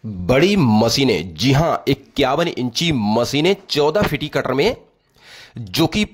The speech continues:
पांच लाख में गाड़ियां ही गाड़ियां।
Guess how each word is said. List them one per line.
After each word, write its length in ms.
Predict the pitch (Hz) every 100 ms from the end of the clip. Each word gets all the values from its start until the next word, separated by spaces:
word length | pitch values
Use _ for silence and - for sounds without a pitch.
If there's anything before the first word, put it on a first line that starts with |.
| _
पांच 360 | 151 196 208 156
लाख 320 | 139 139 151
में 320 | 156 196 247 - _ _ _ 104
गाड़ियां 520 | 98 131 143 180 165
ही 100 | 170
गाड़ियां। 400 | 139 135 160